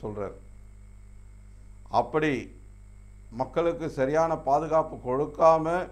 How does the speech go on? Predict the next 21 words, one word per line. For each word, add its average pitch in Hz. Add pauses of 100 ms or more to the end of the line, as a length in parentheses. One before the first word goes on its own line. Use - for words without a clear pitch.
வெறும் 143
வரி 135
வசூல் 151
மட்டும் 139
பண்ணி 151 (800)
மக்களுடைய 160
வரி 147
பணத்துல 151 (560)
தான் 156
சுகமா 165 (100)
வாழ்ந்துட்டு 147
இருந்துட்டான் 139
அப்படின்னா, 123 (440)
அப்போ 127
அந்த 127
ராஜா 143 (680)
மக்கள் 143
செய்யக்கூடிய 160
பாவத்தை 170
ஏற்க 135
வேண்டியிருக்கும். 110